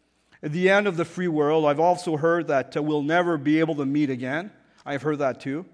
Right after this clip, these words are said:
And, uh, we'll never be able to do church again the way we do it. Um, I, I believe this too will pass. I believe that God has a plan, and I believe that through this, God is working beyond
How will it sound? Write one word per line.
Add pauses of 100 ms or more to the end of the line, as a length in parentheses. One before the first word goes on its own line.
(420)
And,
uh,
we'll
never (180)
be
able
to
do
church
again
the
way
we
do
it. (480)
Um, (180)
I,
I
believe
this
too
will
pass. (800)
I
believe
that
God
has
a
plan,
and
I
believe
that
through
this,
God
is
working
beyond